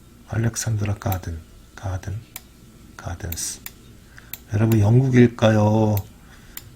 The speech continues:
저 아까 전에 뉴질랜드랑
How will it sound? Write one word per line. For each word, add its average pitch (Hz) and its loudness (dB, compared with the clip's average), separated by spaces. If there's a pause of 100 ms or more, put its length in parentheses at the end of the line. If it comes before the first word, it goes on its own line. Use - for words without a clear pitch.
(1500)
저 143 -2
아까 - 0
전에 113 2
뉴질랜드랑 110 2